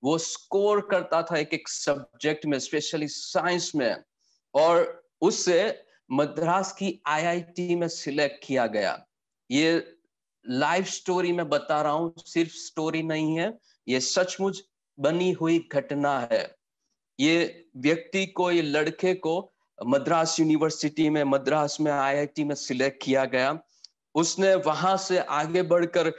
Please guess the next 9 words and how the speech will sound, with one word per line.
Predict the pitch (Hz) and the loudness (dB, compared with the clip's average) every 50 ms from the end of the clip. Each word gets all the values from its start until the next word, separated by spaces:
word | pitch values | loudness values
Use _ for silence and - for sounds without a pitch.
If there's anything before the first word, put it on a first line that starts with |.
| - - - _ _ | -10 -20 -20 _ _
कैलिफोर्निया | - 165 165 170 190 214 220 - - 214 202 196 185 190 185 180 170 156 | -2 0 2 2 2 2 0 0 0 2 2 4 4 4 4 4 4 2
में, | 139 131 131 120 113 | 2 2 2 2 2
अ, | 104 95 - - _ _ _ _ - | 0 0 -4 -10 _ _ _ _ -2
कैलि-, | 101 110 110 117 120 120 151 151 160 170 165 - - 175 156 - _ - | 2 2 2 2 0 0 0 2 2 0 0 -2 -6 -10 -12 -12 _ -2
कैलिफोर्निया | 170 156 165 170 180 - 180 170 170 175 180 | 0 0 0 0 0 0 -2 0 0 0 -2
की | 170 - 170 | 0 -2 -4
जो | 151 - 151 151 | -2 0 -2 -2
यूनिवर्सिटी | 135 123 135 151 175 214 226 180 196 185 185 - - 175 160 - 185 170 | 0 0 0 0 0 0 0 0 0 -2 -2 -6 -10 -10 -8 -2 0 2
है, | 160 139 117 117 - - | 2 2 0 0 -4 -10